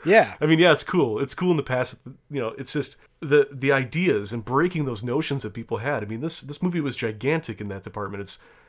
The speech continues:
Speaker 2: obviously a lot of things have been disproven since then, because you can't make a movie and have it hold up when there's gonna always be new discoveries. So, you know, T-Rex not being able to see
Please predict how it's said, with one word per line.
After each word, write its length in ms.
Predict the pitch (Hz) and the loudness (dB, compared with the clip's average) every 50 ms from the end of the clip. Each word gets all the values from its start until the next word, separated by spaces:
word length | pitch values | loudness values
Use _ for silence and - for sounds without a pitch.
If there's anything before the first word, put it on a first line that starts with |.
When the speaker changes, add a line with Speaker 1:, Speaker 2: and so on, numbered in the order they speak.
| _ _ - | _ _ 0
Speaker 2:
obviously 560 | 127 131 143 160 180 - - - 160 151 147 - | 2 2 2 2 2 0 2 2 2 0 0 -2
a 40 | 139 | -4
lot 280 | 120 117 117 117 127 127 | -2 0 0 2 0 0
of 60 | - | 0
things 200 | - 135 131 127 | 0 -2 -2 -2
have 80 | 120 120 | -4 -6
been 100 | 123 120 | -6 -6
disproven 440 | 113 104 - - 120 120 117 123 | -8 -10 -12 -10 -10 -8 -8 -6
since 260 | 117 - 117 110 110 - | -6 -6 -6 -6 -6 -6
then, 220 | 117 110 120 127 | -6 -6 -6 -6
because 500 | 117 110 101 - 110 107 107 107 107 95 | -8 -8 -4 -2 -2 -2 -2 -4 -8 -10
you 80 | 117 104 | -12 -10
can't 320 | - - 127 127 - - | -8 -6 -4 -4 -4 -4
make 180 | 117 120 120 - | -4 -4 -4 -4
a 60 | 113 | -4
movie 260 | 110 110 117 110 113 | -6 -6 -6 -6 -6
and 100 | 107 98 | -6 -6
have 140 | 101 104 101 | -6 -8 -8
it 60 | 87 | -8
hold 180 | 92 110 110 107 | -6 -4 -2 -2
up 240 | 123 127 120 - | -2 -2 -4 -6
when 220 | 107 104 101 101 101 | -10 -10 -8 -8 -8
there's 160 | 104 107 101 | -8 -8 -8
gonna 160 | - 110 104 | -8 -8 -10
always 340 | - - 101 110 110 117 107 | -8 -8 -6 -6 -6 -6 -6
be 140 | 98 120 113 | -6 -8 -10
new 100 | 110 110 | -10 -10
discoveries. 680 | 107 107 - - 208 208 - 156 123 - - - - _ _ | -10 -8 -4 -4 -4 -4 -6 -10 -16 -18 -18 -20 -20 _ _
So, 320 | - - - 131 117 117 117 | -6 -2 0 2 2 2 2
you 100 | 120 117 | 0 -2
know, 160 | 113 104 107 | -2 -4 -6
T-Rex 440 | 101 - - 123 117 117 110 - - | -6 -6 -4 -2 -2 -2 -2 -2 -4
not 180 | 117 110 104 | -4 -4 -6
being 160 | 98 113 110 107 | -6 -8 -8 -6
able 160 | 101 101 101 | -6 -8 -8
to 80 | 101 95 | -8 -6
see 440 | - - 113 107 104 104 104 107 | -6 -6 -6 -6 -8 -8 -8 -10